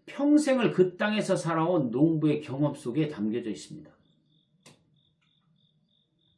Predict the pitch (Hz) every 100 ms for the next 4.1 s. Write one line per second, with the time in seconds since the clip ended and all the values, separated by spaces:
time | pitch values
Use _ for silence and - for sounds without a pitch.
0 | _ _ _ _ _ _ _ _ _ _
1 | 196 202 202 175 202 220 247 226 214 151
2 | 202 208 220 - 151 175 160 151 151 -
3 | 160 160 175 165 165 147 135 147 151 107